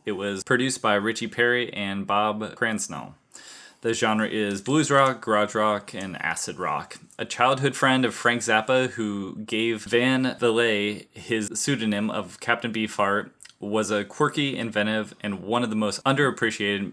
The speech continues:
musical forces of the sixties music explosion. The Captain's debut album is one that invokes strong opinions,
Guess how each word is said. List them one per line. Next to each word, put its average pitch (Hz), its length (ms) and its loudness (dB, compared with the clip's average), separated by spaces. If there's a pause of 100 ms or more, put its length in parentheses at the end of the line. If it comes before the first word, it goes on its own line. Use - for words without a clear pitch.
(140)
musical 110 340 -2
forces 104 480 -4
of 98 180 -10
the 92 120 -4
sixties 101 680 -6
music 120 440 0
explosion. 92 680 -6 (460)
The 117 80 -4
Captain's 135 480 2
debut 127 340 2
album 113 460 2
is 107 340 -6
one 131 560 2
that 107 240 0
invokes 104 380 -4
strong 139 320 2
opinions, 107 640 -2